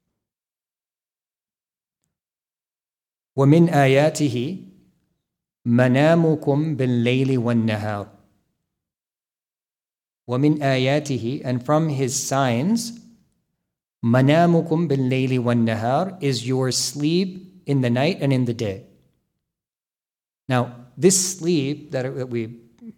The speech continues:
mm, uh, engage in at night, what's actually happening? So I have the chaos of today. For example, it's eight o'clock. Let's say roughly by ten thirty, eleven, we'll be asleep.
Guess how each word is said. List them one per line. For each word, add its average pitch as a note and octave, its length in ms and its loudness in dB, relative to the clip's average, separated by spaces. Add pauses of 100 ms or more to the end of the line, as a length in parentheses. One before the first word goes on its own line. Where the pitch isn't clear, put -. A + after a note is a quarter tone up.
mm, A#2 480 -10 (420)
uh, A#2+ 60 -14
engage C#3 580 0
in B2 380 -6 (280)
at B2 180 -10
night, C#3 340 0 (960)
what's F#3+ 200 2
actually G3 300 -2
happening? C3+ 640 -4 (800)
So B2 600 -2
I C#3 80 0
have D3+ 200 0
the D3+ 80 2
chaos E3 640 -2
of C#3+ 140 -2
today. B2+ 440 -6 (520)
For B2+ 120 -6
example, B2 440 -2
it's B2 340 -8
eight C3 100 -4
o'clock. C3 500 -10 (240)
Let's A#2+ 200 -10
say B2+ 120 -4
roughly B2 340 -2
by A#2+ 420 -6
ten B2+ 220 -4
thirty, B2+ 300 -2
eleven, A#2+ 360 -4
we'll A#2+ 80 -6
be A#2 140 -6
asleep. B2 400 -8